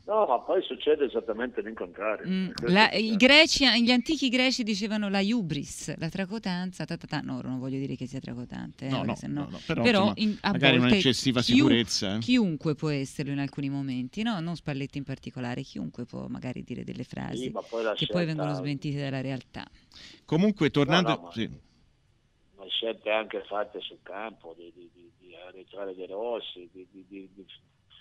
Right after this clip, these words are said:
Speaker 1: di, vabbè, poi la partita è andata in quella maniera, ma Palmieri, Palmieri è perico-, è pericoloso, ha fatto, oggi è uscito, ha, ha,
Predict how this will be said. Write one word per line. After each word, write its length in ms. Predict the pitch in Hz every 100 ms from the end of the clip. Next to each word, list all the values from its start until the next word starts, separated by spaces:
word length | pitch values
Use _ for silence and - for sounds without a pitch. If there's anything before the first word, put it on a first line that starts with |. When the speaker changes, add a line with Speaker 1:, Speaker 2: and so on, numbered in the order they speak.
| _ _ _ _ -
Speaker 1:
di, 100 | - _ -
vabbè, 540 | 110 131 139 131 110
poi 160 | 139 131
la 80 |
partita 360 | 120 117 131 123
è 40 |
andata 300 | 113 113 110
in 60 | 110
quella 200 | 107 104
maniera, 500 | 101 104 131 135 120
ma 140 | 107 101
Palmieri, 680 | 104 113 151 127 113 113
Palmieri 420 | 98 110 156 160
è 100 | 107
perico-, 380 | 95 98 101 92
è 60 | 98
pericoloso, 720 | - 95 95 101 135 107 98
ha 40 |
fatto, 300 | 90 95 -
oggi 500 | 95 92 95 113 98
è 140 | 101 95
uscito, 540 | 90 - 143 135 104
ha, 40 | 98
ha, 440 | 90 95 95 95